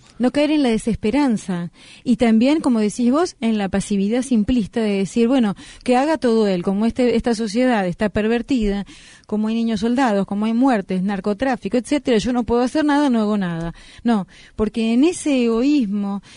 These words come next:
eh, si Dios te quiere hacer general de un ejército para que vos impongas el bien, vas a estar ahí adentro. Pero si solamente te dio una voz y un micrófono, vos podés hacer tu pequeña tarea, que es sentarte acá y hablar, Augusto.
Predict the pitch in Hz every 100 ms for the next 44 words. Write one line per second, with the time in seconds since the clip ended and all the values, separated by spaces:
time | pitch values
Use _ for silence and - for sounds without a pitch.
0 | - - 214 202 190 185 180 180 180 175
1 | - 190 - 233 202 - 262 403 - 277
2 | 233 220 - 202 202 208 247 269 233 202
3 | 202 175 - 180 185 170 - - 208 208
4 | 220 294 269 220 254 240 202 196 226 269
5 | 269 339 330 294 214 185 175 180 214 180
6 | 175 165 208 208 240 349 320 302 294 220
7 | 208 233 220 220 254 247 208 - 208 185
8 | 190 185 190 - - - 339 - 370 -
9 | 277 294 277 233 220 254 233 208 269 202
10 | 202 240 247 233 254 254 220 262 233 247
11 | 262 180 165 170 - 180